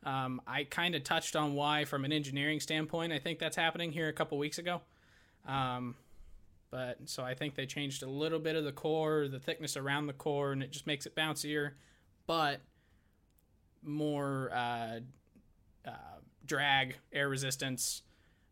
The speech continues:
um, kinda keeping it from flying as far, even though it's getting hit harder. So with that happening, balls are now dying at the track that would have been home runs last year.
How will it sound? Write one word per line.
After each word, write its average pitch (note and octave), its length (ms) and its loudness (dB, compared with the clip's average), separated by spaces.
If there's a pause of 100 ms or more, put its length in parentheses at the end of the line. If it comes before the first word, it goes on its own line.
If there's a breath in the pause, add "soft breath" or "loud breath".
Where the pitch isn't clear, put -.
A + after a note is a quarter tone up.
(120)
um, A#2 580 -6
kinda B2 240 -6
keeping C#3+ 320 -4
it B2+ 140 -6
from C#3 140 -6
flying B2+ 360 -2
as B2 100 -6
far, B2 280 -2
even B2 180 -4
though B2 80 -4
it's A#2 120 -6
getting C3+ 200 -6
hit C3+ 160 -6
harder. F3 320 2 (460 soft breath)
So D#3 280 2
with D3+ 280 2
that F3+ 220 8
happening, C#3+ 520 2
balls D3+ 320 4
are D#3+ 80 2
now C#3+ 160 4
dying C#3 360 4
at B2 100 -6
the - 40 -16
track D3+ 420 2
that C3+ 120 -4
would D3 160 0
have C#3+ 100 -2
been C#3 140 2
home C3+ 280 0
runs C3 220 0
last B2+ 300 -2
year. - 180 -14